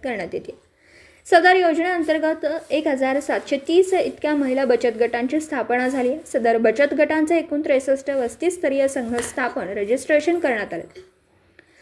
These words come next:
सदर वस्तीस्तरीय संघ संस्थेतील बचत गटांना विदर्भ कोकण ग्रामीण बँकेच्या माध्यमातून एक कोटी बारा लाख इतकं कर्ज देण्यात आलं.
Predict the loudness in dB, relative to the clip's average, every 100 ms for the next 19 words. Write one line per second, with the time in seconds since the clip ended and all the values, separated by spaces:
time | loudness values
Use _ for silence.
0 | -20 2 4 6 6 4 0 -4 0 2
1 | 4 4 2 -2 -2 -2 -2 -2 -2 -2
2 | 0 -2 0 -2 0 0 0 0 0 -2
3 | 0 2 4 2 2 2 0 2 2 2
4 | 0 -2 -2 -4 -2 0 0 0 0 0
5 | -2 -2 -4 0 2 2 2 0 0 0
6 | 0 2 2 2 0 -2 -6 -4 -6 0
7 | 2 2 2 -2 -2 -2 -6 -12